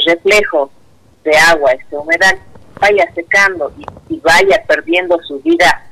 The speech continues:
natural. Entonces, nosotros lo que hemos hecho, no solamente como ministerio, sino también con apoyo de la universidad, de la academia, es un estudio para poder recuperar esta área.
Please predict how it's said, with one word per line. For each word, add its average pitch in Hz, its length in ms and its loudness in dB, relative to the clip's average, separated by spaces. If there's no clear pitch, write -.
natural. 160 680 0
Entonces, 156 560 -4
nosotros 196 400 -2
lo 170 140 -2
que - 80 -4
hemos 139 240 -4
hecho, 202 360 0
no 202 200 -4
solamente 208 420 -2
como 151 220 -2
ministerio, 175 680 0
sino 156 220 -2
también 175 360 0
con 165 200 0
apoyo 180 400 0
de 147 100 0
la 135 400 2
universidad, 160 720 0
de 143 100 0
la 135 80 0
academia, 170 560 0
es 208 140 0
un 180 160 -2
estudio 185 540 0
para 135 200 0
poder 143 280 0
recuperar 143 500 0
esta 135 360 0
área. - 240 -2